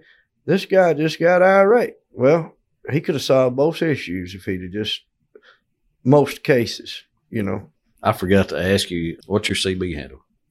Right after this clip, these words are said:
Speaker 1: John Boy.
Speaker 2: John Boy. Okay. You got one, Alicia?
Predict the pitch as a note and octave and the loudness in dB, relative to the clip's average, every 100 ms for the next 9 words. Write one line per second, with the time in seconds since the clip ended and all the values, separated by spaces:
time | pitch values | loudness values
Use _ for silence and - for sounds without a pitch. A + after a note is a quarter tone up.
0 | _ - G2 B2 B2 F#2+ E2+ D#2 - - | _ -8 0 4 4 2 -2 -6 -10 -6
1 | G#2+ A2 F2+ D#2 B1 - _ _ D2 F2 | -2 -2 -4 -6 -14 -18 _ _ -12 -12
2 | F#2+ D#2 D#2 _ _ _ D#2+ F#2 F2 D#2+ | -8 -8 -10 _ _ _ -6 0 0 0
3 | G2+ A#2+ _ F2 F#2 - | -6 -6 _ -6 -6 -6